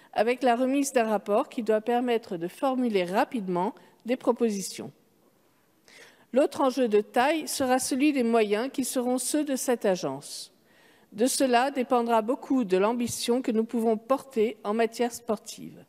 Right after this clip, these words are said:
Nous vous savons engagée, Madame la Ministre, sur ce point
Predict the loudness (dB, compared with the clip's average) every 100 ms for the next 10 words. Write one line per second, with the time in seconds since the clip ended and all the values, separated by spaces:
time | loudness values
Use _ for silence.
0 | _ _ _ -20 -20 -20 -20 -2 0 2
1 | 2 2 2 2 2 0 2 0 2 2
2 | 0 -2 -4 0 2 2 0 0 0 0
3 | -2 -4 -4 -2 -2 -2 -2 -4 -6